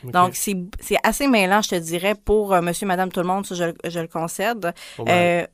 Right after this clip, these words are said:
Speaker 2: je vous dirais une chose à regarder, ou si vous voulez aussi, bon, vous pouvez regarder les fibres sur la, sur l'emballage. Regardez les ingrédients du pain. Si vous voyez, euh, farine de blé entier, fara-, euh, avoine entière, maïs entière, le mot entier,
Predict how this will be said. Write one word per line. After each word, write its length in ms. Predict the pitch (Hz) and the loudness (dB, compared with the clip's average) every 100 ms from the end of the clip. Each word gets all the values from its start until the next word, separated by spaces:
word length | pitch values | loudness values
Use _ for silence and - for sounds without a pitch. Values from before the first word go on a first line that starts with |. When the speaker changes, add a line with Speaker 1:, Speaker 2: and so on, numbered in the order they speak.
| _ - | _ -12
Speaker 2:
je 120 | 180 | -8
vous 120 | 175 | -8
dirais 500 | 170 190 190 240 247 - _ _ | -2 0 2 2 2 -4 _ _
une 200 | 214 208 | -2 0
chose 240 | - 277 | 0 2
à 60 | 262 | 2
regarder, 420 | 202 180 180 208 | 4 2 2 0
ou 80 | 226 | -2
si 240 | - - | -6 -6
vous 100 | 185 | -6
voulez 160 | 170 196 | -2 -2
aussi, 220 | 202 226 | -2 -2
bon, 180 | 202 220 | 0 0
vous 300 | 175 165 156 | -2 -10 -14
pouvez 240 | - 190 | -6 -4
regarder 320 | 202 185 175 196 | -2 0 0 -2
les 100 | 170 | -6
fibres 400 | - 214 214 - | -4 -2 -2 -6
sur 140 | 185 | -4
la, 300 | 175 160 151 | 0 0 -2
sur 120 | - 180 | -6 -2
l'emballage. 500 | 180 175 180 247 214 - | 2 4 2 0 -4 -6
Regardez 400 | 190 196 196 285 | -2 0 0 0
les 220 | 233 190 | 0 0
ingrédients 560 | 185 175 165 160 180 | -2 -2 -4 0 -2
du 120 | 185 165 | -2 -6
pain. 220 | 160 190 _ _ - - - | -8 -8 _ _ -20 -20 -14
Si 180 | - 254 | -8 -2
vous 160 | 254 | -2
voyez, 500 | 208 196 185 208 226 226 - - | 2 2 4 0 -2 -6 -20 -2
euh, 480 | 165 170 165 160 - | 0 2 2 -2 -4
farine 460 | - 180 185 202 | -2 -2 0 0
de 140 | 180 175 | 2 0
blé 360 | 156 180 185 | 2 2 2
entier, 480 | 185 170 - - 165 | 2 -2 -4 -8 -8
fara-, 420 | 175 170 170 170 - | -2 -2 0 -2 -2
euh, 240 | 160 156 - | 0 -2 0
avoine 380 | 170 170 185 185 | 0 2 2 2
entière, 520 | 175 - 170 170 170 | 0 0 2 2 0
maïs 320 | 175 185 190 | 0 0 0
entière, 380 | 165 165 175 185 | -4 -2 -2 -2
le 100 | 170 | -2
mot 240 | 196 214 - - | 0 -2 -2 2
entier, 680 | 214 208 - - - 196 | 2 0 -8 -8 -4 -4